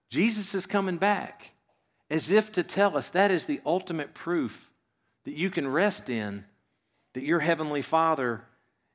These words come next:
is in control. And I think he's telling us no matter what we're dealing with, no matter how painful, no matter how uncontrollable, no matter how unpopular,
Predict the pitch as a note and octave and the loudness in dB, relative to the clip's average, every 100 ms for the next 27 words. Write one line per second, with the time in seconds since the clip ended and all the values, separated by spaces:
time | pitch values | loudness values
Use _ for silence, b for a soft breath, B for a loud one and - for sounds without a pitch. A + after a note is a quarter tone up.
0 | - B2+ C#3 C3+ C3+ A#2+ F#3+ F3+ - _ | -8 -4 -2 -2 -4 -6 -6 -6 -10 _
1 | _ _ _ _ _ _ _ D#3 F3+ A3 | _ _ _ _ _ _ _ 0 4 4
2 | F#3+ - - G#3+ G3+ G#3+ F#3+ F#3 F3+ G3 | 2 0 4 6 6 6 4 2 4 4
3 | D#3 C#3+ F3+ F3+ G3 F#3 D3 C3+ A#2+ B2+ | 4 4 2 0 0 2 2 0 -2 -4
4 | C3+ _ _ - D#3 D3+ B2 C#3+ F#3 - | -8 _ _ -4 2 4 2 4 4 4
5 | F#3+ G3 F#3 - E3+ - B B B B | 0 0 0 -4 -6 -8 B B B B
6 | D3+ F3+ F3 D#3 F3+ F#3+ G3+ G3 G3 G#3 | 4 8 8 8 6 6 6 6 6 6
7 | G3+ - - - - G#3 F#3 G#3 G#3 E3+ | 4 0 -16 -20 0 0 4 6 8 6
8 | F#3 F#3 F3 F#3 F3 C#3+ F#3 G3 G3 F#3 | 6 6 6 6 6 4 4 4 4 2
9 | G3 - A3 A#3+ A#3+ D3+ C3 C3 B2+ | 0 -2 -2 -2 -2 -2 0 0 -2